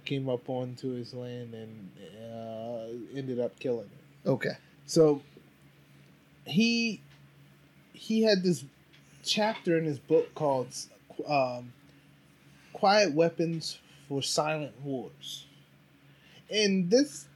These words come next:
Speaker 1: a lot of what we see today is, like, very much close to, like, you know, a war, it, it's a, a war has this connotation. You know, you're like, "Oh,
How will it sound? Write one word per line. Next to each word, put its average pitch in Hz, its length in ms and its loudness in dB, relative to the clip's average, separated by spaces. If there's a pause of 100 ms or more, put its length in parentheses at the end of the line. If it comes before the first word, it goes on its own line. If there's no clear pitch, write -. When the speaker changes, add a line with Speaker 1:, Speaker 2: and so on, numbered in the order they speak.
(220)
Speaker 1:
a 294 40 -2
lot 269 540 4
of 262 100 4
what 254 300 6
we 220 200 2
see 208 280 2
today 175 500 4
is, 147 320 0
like, 151 220 4
very 151 840 2
much 143 380 -4
close 147 340 4
to, 151 160 -2
like, 131 480 -2 (140)
you 175 120 2
know, 139 240 0 (380)
a 165 180 2
war, 208 520 2
it, 175 480 2 (560)
it's 156 540 -6
a, 175 240 4 (1300)
a 165 100 4
war 214 440 6
has 180 400 2
this 151 180 -4
connotation. 151 920 0 (240)
You 151 120 0
know, 147 140 2
you're 151 160 4
like, 139 240 2 (220)
"Oh, 139 280 2